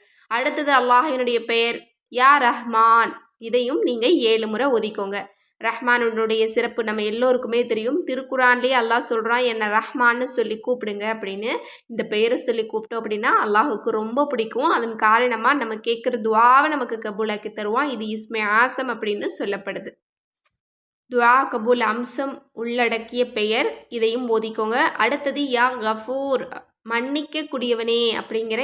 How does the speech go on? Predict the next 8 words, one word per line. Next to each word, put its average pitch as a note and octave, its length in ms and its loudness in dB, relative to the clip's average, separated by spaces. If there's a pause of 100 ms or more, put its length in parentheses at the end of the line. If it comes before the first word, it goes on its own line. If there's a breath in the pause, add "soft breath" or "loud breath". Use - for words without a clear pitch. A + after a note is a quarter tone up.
(120)
இந்த C#4 280 -2
ஒரு A#3+ 180 2
திருநாமத்தையும் A#3 840 2
ஏழு A#3+ 240 2
முறை A#3 200 2
ஓதிக்கோங்க. G3+ 480 -2 (460 loud breath)
இந்த D4 480 2
வார்த்தையை, B3 600 4